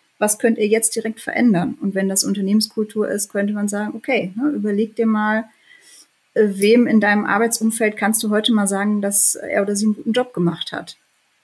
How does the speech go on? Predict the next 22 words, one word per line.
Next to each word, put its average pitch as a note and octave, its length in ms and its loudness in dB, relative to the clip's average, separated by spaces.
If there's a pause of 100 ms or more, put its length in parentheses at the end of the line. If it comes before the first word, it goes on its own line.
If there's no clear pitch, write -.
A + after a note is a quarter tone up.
Das - 280 -2
ist - 180 0
was G#3 140 -2
ganz B3 280 2
Kleines, G#3+ 500 4
aber G3 140 -6
es G3 180 -2
könnte B3 480 4
was G#3 220 -4
Kleines G3 340 -10
anstoßen, - 680 -8
ne? C#4 120 -2 (380)
Also G3 160 0
das E4+ 200 2
sind D4 140 6
so C4+ 80 2
Sachen, B3 360 -2
aber G3 140 -4
ich G#3 120 -2
finde, A3+ 180 0
unabhängig A#3+ 560 -2
davon A3+ 600 -2